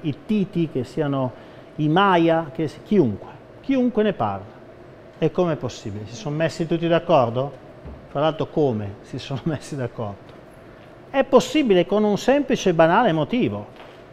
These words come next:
che quella è un ricordo di un evento reale da cui sono passati tutti e se la son segnata sta cosa.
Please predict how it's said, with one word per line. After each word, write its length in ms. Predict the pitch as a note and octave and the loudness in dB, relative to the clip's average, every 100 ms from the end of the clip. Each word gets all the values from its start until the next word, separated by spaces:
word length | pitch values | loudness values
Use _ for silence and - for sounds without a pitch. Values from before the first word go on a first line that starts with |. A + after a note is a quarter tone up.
| - | -16
che 140 | - G#3+ | -6 4
quella 580 | C4 E3+ B2+ E3+ F#3+ - | 6 6 6 4 4 2
è 220 | G3 - | 2 2
un 240 | E3+ F#3+ F#3 | 0 4 4
ricordo 760 | G3+ G3 A3 G#3+ A3 G#3+ C4 | 4 6 8 8 6 4 2
di 140 | G#3+ G#3 | 4 2
un 120 | G3+ | 4
evento 480 | G3+ D#3+ C#3 D#3+ F3+ | 4 4 2 2 4
reale 680 | G3 D3+ C#3+ E3+ G3+ F3 - - | 6 4 2 2 0 -4 -16 -20
da 220 | - D#3+ - | -2 0 2
cui 160 | A#3+ | 0
sono 180 | - D#3+ | 0 -2
passati 480 | C#3+ G#3 G3+ G3+ D3+ | 2 2 2 0 0
tutti 420 | F3+ - - G3 - - - - - - | 0 -2 -8 -14 -14 -20 -20 -20 -20 -14
e 120 | E3+ C3+ | -8 -4
se 120 | D#3+ | 2
la 120 | E3 | 2
son 180 | - G#3+ | 2 -4
segnata 560 | - E3+ F3+ F#3 - | 0 0 0 0 -2
sta 160 | A2+ B2 | -6 -8
cosa. 380 | A#2 G#2 F#2 | -6 -8 -8